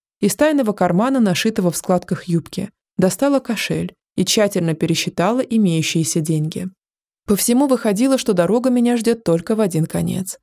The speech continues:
На обратный путь просто не хватит средств. Что ж, риск — дело благородное. А я, оказывается, из древнего рода. Так что не имею права сидеть и скучать. Если и дед не будет мне рад и не сможет ответить, как обуздать силу, то будет очень печально.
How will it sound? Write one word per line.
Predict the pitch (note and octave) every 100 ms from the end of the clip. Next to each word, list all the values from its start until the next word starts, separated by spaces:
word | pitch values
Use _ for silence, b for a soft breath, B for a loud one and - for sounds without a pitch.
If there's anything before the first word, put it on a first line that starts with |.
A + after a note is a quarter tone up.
| _ _ _
На | G3
обратный | G#3 A3 A3+ A3
путь | A3 D4 -
просто | F#3 B3 -
не | F#3+
хватит | - D#3 D3+ -
средств. | - - - - - _ _ _ _
Что | - - E3
ж, | -
риск — | G3 B3+ D#4+ F#3+
дело | E3+ E3+ E3+
благородное. | D#3+ D3+ D3+ E3+ F3+ F#3 F#3+ _ _
А | - G#3+
я, | D4
оказывается, | D#4+ D4+ C4+ B3+ B3+ B3+ B3
из | - F#3+
древнего | E3+ E3+ F#3 F#3+ F3
рода. | D3+ D#3 - - _ _
Так | A#3 A#3+
что | - B3
не | B3 C4+
имею | B3 F#3
права | D3 F3+ A#3+ C4
сидеть | A#3+ E3 D#3
и |
скучать. | D#3 - D#3 - E3+ - _ _ _ _ _
Если | F3 A3 A3+
и | A3 A3+
дед | G#3+ A#3+ A3
не | E3+
будет | F#3+ F#3+ F3+
мне | E3 E3
рад | G3+ C4+ - _
и | F#3+
не | F#3+
сможет | F#3+ A#3+ B3+ B3
ответить, | A3+ G#3+ F3+ D#3+ -
как | D#3+ E3
обуздать | D#3+ E3+ F3 F#3
силу, | - D#3 F#3 F3+ _ _ -
то | A#3+
будет | B3+ B3 A#3+
очень | - B3 - A3+
печально. | G3+ F#3+ - F3+ F#3 F3+